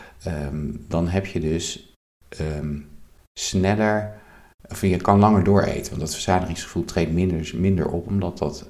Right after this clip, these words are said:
eiwit minder gevormd wordt door die D P P vier remming.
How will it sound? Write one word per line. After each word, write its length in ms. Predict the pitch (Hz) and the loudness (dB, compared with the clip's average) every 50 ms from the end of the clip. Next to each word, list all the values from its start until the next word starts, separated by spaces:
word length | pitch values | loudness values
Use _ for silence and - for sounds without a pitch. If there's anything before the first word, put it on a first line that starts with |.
| - - | -18 -4
eiwit 380 | - 87 90 90 87 85 82 | -2 0 0 2 0 0 0
minder 280 | 87 87 87 80 76 73 | 0 0 0 0 -2 -4
gevormd 420 | 85 80 - 101 101 101 98 - | -6 -4 0 2 4 4 4 2
wordt 320 | - 73 71 71 - - - - - - - _ - | 2 -2 -2 -4 -6 -10 -14 -16 -16 -16 -18 _ -14
door 260 | - 80 76 78 73 73 | -12 -8 -4 -4 -4 -4
die 160 | 73 76 73 | -4 -6 -2
D 280 | - 78 78 78 - | -2 0 0 0 0
P 220 | - 80 76 76 - | 0 -2 -2 0 -2
P 200 | 76 76 73 73 | -2 -2 -2 -4
vier 360 | - - 113 107 95 78 73 | -2 -2 0 0 0 0 2
remming. 440 | - 92 87 80 73 71 65 64 | 2 4 4 4 2 -2 -4 -6